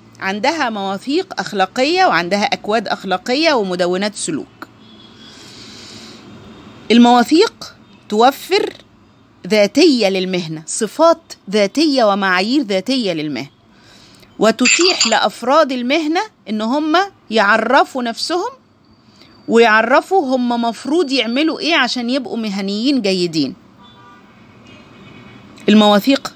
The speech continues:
كمان بتساهم في تشكيل صورة واضحة عن ممارسي المهنة وتشكيل رأي عام تجاه ممارسي المهنة وتجاه ممارساتهم المهنية.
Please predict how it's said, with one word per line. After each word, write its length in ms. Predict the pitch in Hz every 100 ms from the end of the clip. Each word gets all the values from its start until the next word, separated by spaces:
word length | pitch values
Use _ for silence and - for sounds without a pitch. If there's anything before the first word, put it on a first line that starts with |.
| -
كمان 440 | 208 214 285 320
بتساهم 540 | 190 - 254 302 320 285
في 140 | 202
تشكيل 540 | 208 190 - 285 285
صورة 420 | 190 - 330 247 190
واضحة 400 | 196 302 - 294
عن 240 | 247 190
ممارسي 520 | 180 180 180 247 -
المهنة 440 | 190 208 285 302 392 - -
وتشكيل 640 | 185 196 180 - 277 240
رأي 320 | 220 269 240 214
عام 340 | 196 262 339
تجاه 440 | 302 196 208 277
ممارسي 540 | 220 208 196 202 262 233
المهنة 420 | 214 247 170 - _ _ _ - - - - - -
وتجاه 440 | 190 202 190 254
ممارساتهم 720 | 233 214 196 190 254 262 - 196
المهنية. 540 | 185 180 185 196 165